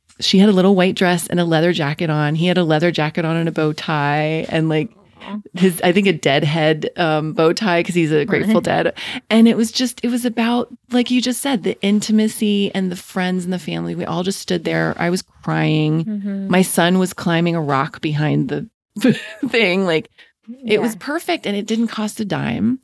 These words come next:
Speaker 2: Yeah.
Speaker 1: And it was meaningful. And yeah, it doesn't have to look a certain way. And the fact is, we're all just making it up as we <laughs> go along
Speaker 2: Yeah.
Speaker 1: anyway.
Speaker 2: We sure are.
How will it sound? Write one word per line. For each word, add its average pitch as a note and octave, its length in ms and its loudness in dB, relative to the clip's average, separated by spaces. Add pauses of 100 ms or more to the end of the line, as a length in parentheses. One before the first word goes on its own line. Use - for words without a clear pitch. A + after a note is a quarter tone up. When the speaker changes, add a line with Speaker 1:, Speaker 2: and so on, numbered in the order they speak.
Speaker 2:
Yeah. G3+ 240 -4 (320)
Speaker 1:
And G3+ 480 2
it G#3 80 0
was F#3 180 -2
meaningful. F#3+ 840 0
And D3+ 560 -4 (360)
yeah, G3 520 -2 (100)
it F3+ 140 -4
doesn't G#3 260 2
have F#3 280 -4
to F3+ 100 -8
look E3+ 200 -8
a E3+ 60 -10
certain E3+ 340 -8
way. E3+ 280 -4
And F3 120 -4
the E3+ 60 -10
fact F#3+ 300 -8
is, G3 100 -8
we're E3+ 180 -8
all D#3 200 -4
just E3+ 200 -6
making C#3+ 340 -4
it A#2 100 -4
up - 180 -8
as F3 100 -10
we G#3 80 2
<laughs> - 80 2
go - 120 -6
along G#4 540 4
Speaker 2:
Yeah. B4 180 4 (100)
Speaker 1:
anyway. C5 520 0 (100)
Speaker 2:
We B3 120 -2
sure G3+ 300 -4
are. D#3+ 460 -4